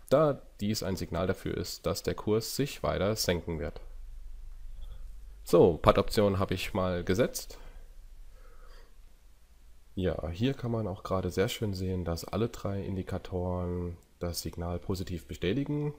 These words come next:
weshalb auch diese Option im Gewinn endet. Ja, da die grüne Kerze gerade das letzte obere Fraktal erreicht hat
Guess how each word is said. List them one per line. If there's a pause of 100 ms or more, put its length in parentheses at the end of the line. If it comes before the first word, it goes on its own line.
weshalb
auch
diese
Option (100)
im
Gewinn
endet. (2750)
Ja,
da
die
grüne
Kerze
gerade
das
letzte
obere
Fraktal (480)
erreicht
hat